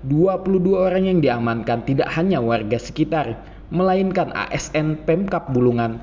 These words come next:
yang berdinas di Sekretaris Dewan Perwakilan Rakyat Daerah Bulungan.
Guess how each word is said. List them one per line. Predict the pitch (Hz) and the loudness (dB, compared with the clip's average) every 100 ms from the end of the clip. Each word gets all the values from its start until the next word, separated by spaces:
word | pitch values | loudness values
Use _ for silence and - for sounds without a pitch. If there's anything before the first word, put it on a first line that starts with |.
| - | -6
yang | 139 156 180 | -2 0 2
berdinas | 185 185 196 185 143 - | 0 2 4 4 2 -2
di | 123 | -2
Sekretaris | - - - 170 170 170 165 160 151 | -2 -4 -2 0 0 0 -2 -2 0
Dewan | 143 127 117 110 | 0 0 -2 -4
Perwakilan | 113 117 117 139 135 139 | -2 -2 0 0 0 0
Rakyat | 147 147 156 117 110 | -2 0 0 0 -2
Daerah | - 131 143 143 131 | -2 0 0 -2 -2
Bulungan. | 147 196 123 104 92 | 2 4 2 0 -4